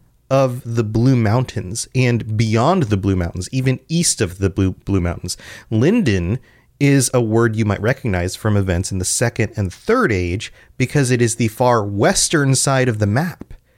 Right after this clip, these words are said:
It's what is left of Beleriand at that point in time. So this is where the Sons of Feanor go, and they, they are defeated. They feel like there's not anything they can do right now.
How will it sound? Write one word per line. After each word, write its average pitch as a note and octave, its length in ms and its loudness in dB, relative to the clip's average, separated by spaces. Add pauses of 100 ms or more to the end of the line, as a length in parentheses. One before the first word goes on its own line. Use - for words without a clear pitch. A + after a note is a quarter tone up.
(260)
It's - 220 0
what C3+ 320 2
is B2 180 2
left - 640 -2
of A2+ 180 -2
Beleriand G#2+ 720 0 (560)
at G2+ 160 -8
that A2 180 0
point A#2 280 0
in F#2+ 40 -6
time. B2+ 460 -6 (880)
So C3+ 120 0
this C#3 280 0
is G#3+ 140 0
where C#3+ 160 2
the C3 100 0
Sons B2+ 300 0
of A2 80 -2
Feanor G#2 540 0 (260)
go, G2+ 380 -2 (160)
and C3+ 220 0
they, D#3 260 2
they C3+ 440 0
are A2 300 2 (540)
defeated. G#2 920 -4 (480)
They B2 180 2
feel D3+ 360 0
like G#2+ 380 2
there's G#2+ 720 0
not A2+ 440 2
anything A2 500 0
they F#2+ 100 0
can F#2 180 -2
do G#2 160 2
right F2+ 220 0
now. F2+ 240 -10